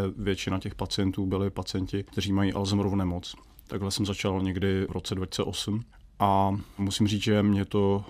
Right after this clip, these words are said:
motivovalo dále, protože klinická neuropsychologie u nás neexistuje a měl jsem posléze šanci začít pracovat na grantu na neurologické klinice Všeobecné fakultní nemocnice první lékařské fakulty, to znamená v jiné nemocnici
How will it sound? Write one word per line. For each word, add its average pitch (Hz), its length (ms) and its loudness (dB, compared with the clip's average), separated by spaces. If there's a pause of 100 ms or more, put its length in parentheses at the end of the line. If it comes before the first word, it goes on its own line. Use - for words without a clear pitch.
motivovalo 98 520 0
dále, 98 520 0
protože - 220 -6
klinická 98 380 0
neuropsychologie 98 840 2
u 95 80 -4
nás 95 260 -2
neexistuje 101 640 -2
a 98 320 0 (460)
měl 95 100 2
jsem 104 160 4
posléze 98 400 2
šanci 98 640 2 (160)
začít 104 260 -2
pracovat 104 280 -2
na 98 100 2
grantu 101 540 0
na 104 140 2
neurologické 98 480 2
klinice 98 320 0
Všeobecné 104 400 0
fakultní 101 340 0
nemocnice 95 400 0
první 98 240 2
lékařské 98 400 0
fakulty, 101 420 -2
to 101 80 0
znamená 98 240 2
v 92 60 0
jiné 98 200 4
nemocnici 98 800 0